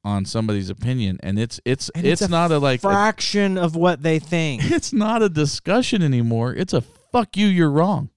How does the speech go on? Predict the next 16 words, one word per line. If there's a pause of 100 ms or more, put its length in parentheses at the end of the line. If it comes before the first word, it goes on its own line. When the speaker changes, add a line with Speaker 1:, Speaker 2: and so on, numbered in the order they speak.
(140)
Speaker 2:
Yeah. (360)
Speaker 1:
Why?
"Because
that's
not
the
way
I
believe."
And
it's
like, (160)
wow,
like,
are
we,